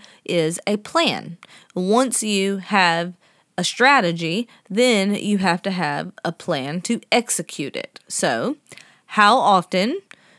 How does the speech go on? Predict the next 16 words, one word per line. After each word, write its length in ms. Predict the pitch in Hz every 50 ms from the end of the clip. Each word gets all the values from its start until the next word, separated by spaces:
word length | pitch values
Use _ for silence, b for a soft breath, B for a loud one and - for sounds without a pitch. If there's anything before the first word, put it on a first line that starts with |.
| b b b b b _ _ _ _ _ -
do 180 | 226 208 208
these 240 | 202 226 233 240 233
activities 680 | 240 233 247 - 214 185 180 180 185 214 240 226 196
need 220 | 185 160 156 160 -
to 60 | 175
be 140 | 220 269 294
done? 420 | 247 175 147 139 175 240 294 277 B B B B B B
How 220 | - 202 196 208
much 320 | 214 214 226 285 370 - 285
of 160 | 220 190 175
these 240 | 175 170 165 165 170
activities 640 | 160 - - - 165 147 151 156 156 156 165 170
need 200 | 165 156 156 160
to 60 | - 151
be 140 | 151 147
done? 460 | 151 147 139 143 147 175 226 262 254